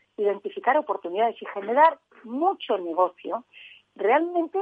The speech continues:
si utilizamos todos los canales a nuestro alcance, todos, por eso hablamos de que esta reinvención se centra en la omnicanalidad,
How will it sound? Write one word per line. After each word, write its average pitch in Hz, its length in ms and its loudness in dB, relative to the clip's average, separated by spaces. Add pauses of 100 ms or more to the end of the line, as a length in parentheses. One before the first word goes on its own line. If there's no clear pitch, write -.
(180)
si 233 200 -2
utilizamos 233 760 2 (160)
todos 359 240 0
los 381 160 0 (120)
canales 247 580 -4 (300)
a 202 120 -4
nuestro 190 360 -4
alcance, 180 560 0 (140)
todos, 294 320 2 (180)
por 196 100 -6
eso 208 200 -6
hablamos 247 520 2 (300)
de 202 100 -4
que 269 120 -6
esta 311 200 0
reinvención 247 800 -4
se 202 100 -8
centra 277 480 0
en 233 120 -2
la 190 140 4
omnicanalidad, 175 840 -2